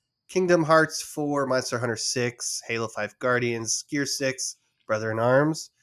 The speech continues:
Crysis, Resident Evil four Remake, BioShock, Mirror's Edge, Batman Arkham Knights, all R T X remasters, Final Fast-, Final Fantasy seven Remake,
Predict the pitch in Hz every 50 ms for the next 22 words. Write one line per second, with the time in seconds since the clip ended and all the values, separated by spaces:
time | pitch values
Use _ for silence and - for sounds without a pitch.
0 | _ _ _ _ _ _ _ _ _ _ - 165 165 160 151 - - 156 143 -
1 | - - - 131 135 131 131 139 139 131 120 120 - - 156 147 143 139 135 131
2 | 131 135 131 131 - - _ _ _ _ _ _ _ - 139 143 143 143 143 -
3 | 147 139 135 131 131 131 - - - _ _ _ _ _ _ - 127 131 139 143
4 | 135 117 131 123 117 117 117 - - - _ _ _ _ _ _ _ _ _ _
5 | _ - 131 135 143 143 135 127 123 123 123 120 - 123 113 113 117 117 117 113
6 | - - - - - 131 135 143 139 127 131 127 - - 123 113 110 - - -
7 | 117 110 107 107 107 107 - - 113 110 107 104 - _ _ _ _ _ _ _
8 | _ _ _ _ - - 160 156 151 147 - 160 151 143 - - 143 143 143 -
9 | _ - - - 135 127 135 147 151 147 - - 143 139 131 - - 127 120 -
10 | - 131 123 123 123 120 120 117 117 113 113 107 -